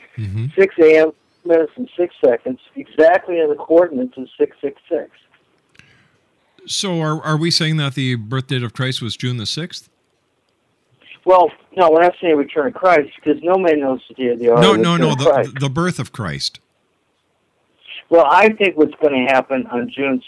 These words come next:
Speaker 2: sixth is some, uh, enormous event that will herald in the Antichrist.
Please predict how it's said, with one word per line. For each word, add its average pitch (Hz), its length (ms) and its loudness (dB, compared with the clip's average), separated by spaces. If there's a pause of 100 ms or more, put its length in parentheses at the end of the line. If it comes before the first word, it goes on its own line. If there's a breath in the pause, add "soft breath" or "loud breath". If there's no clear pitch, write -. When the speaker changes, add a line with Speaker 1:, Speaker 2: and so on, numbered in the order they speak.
Speaker 2:
sixth 131 280 -2
is - 80 -14 (100)
some, 151 320 0 (460 soft breath)
uh, 113 240 0 (400)
enormous 156 500 2
event 127 480 -2
that 120 140 2
will 123 160 2
herald 147 460 4
in 123 280 -2
the 117 220 -8
Antichrist. 101 580 -6